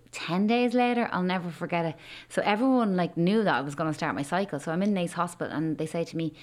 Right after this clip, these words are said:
"You're gonna need physio on that for the next four to six weeks. And if it doesn't heal itself, we're gonna have to operate." So unfortunately,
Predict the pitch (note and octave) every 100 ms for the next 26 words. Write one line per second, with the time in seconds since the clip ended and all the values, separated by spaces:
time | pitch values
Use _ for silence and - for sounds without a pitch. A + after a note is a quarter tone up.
0 | - - - - - - - F3+ F3+ F#3
1 | F3 D#3+ G#3+ G3+ A#3 G#3+ G#3 G3+ G3 -
2 | D#3+ E3+ - - - E3+ E3 D3+ - C#3+
3 | - E3+ - F3 D#3+ C#3+ F3+ F3+ G#3 E3+
4 | F#3 E3 - E3 D#3 D3 - D3+ D3+ D3+
5 | C#3+ - B2+ C#3+ C#3+ A#2+ A2+ - - -
6 | _ _ - - - - - - - F3
7 | D#3+ - F3+ F#3+ F3 E3 D#3+